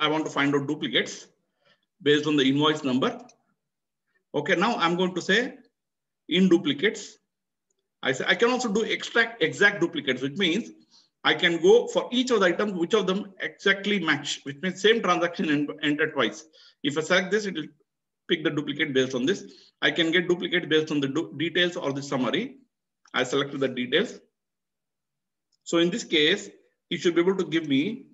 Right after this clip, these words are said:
for example, here, if you see here, thousand nought five, how many times it is occurred? It has come twice. Thousand two eighty is occurred twice.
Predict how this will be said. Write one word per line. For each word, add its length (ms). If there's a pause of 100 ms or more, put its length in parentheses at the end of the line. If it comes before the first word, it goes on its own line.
for 100
example, 380
here, 180
if 140
you 60
see 180
here, 240 (420)
thousand 340
nought 180
five, 320
how 120
many 140
times 240
it 60
is 80
occurred? 260
It 60
has 100
come 180
twice. 380 (360)
Thousand 320
two 100
eighty 220
is 80
occurred 340
twice. 420